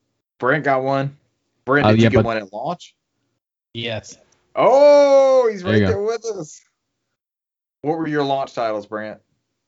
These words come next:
Speaker 3: Oh my gosh. Uh, of course it came with Nintendo Land. I think I got Zombie U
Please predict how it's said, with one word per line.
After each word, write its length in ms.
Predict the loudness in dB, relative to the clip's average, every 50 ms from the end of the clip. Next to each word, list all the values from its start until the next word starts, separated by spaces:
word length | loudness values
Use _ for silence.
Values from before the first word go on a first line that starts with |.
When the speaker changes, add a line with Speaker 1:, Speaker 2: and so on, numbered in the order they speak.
| _ _ _ _ _ _ _ _ _ _ _ _ _ _ _ _ _ _ _ _ _ _ _ _ -20
Speaker 3:
Oh 320 | -18 -16 -16 -16 -16 -16 -14
my 140 | -14 -14 -12
gosh. 600 | -10 -10 -8 -8 -8 -8 -8 -8 -10 -10 -10 -12 -14 -20 -20 _ -20 -20 _ _
Uh, 560 | -14 -10 -8 -4 -4 -2 -2 -2 -2 -4 -4
of 120 | -6 -6 -6
course 240 | -6 -6 -6 -6
it 40 | -8 -8
came 200 | -6 -6 -4 -4
with 160 | -4 -6 -4
Nintendo 500 | -6 -6 -6 -4 -6 -4 -2 -2 -4 -2
Land. 420 | -2 -2 -2 -2 -2 -2 -2 -4 -4
I 100 | -6 -8
think 220 | -6 -6 -4 -2
I 80 | -2 -2
got 280 | 0 -2 -2 -2 -4
Zombie 460 | -10 -8 -6 -6 -4 -4 -4 -2 -2 -2
U 680 | -4 -4 -6 -4 -4 -2 -2 0 0 0 -2 -2 -4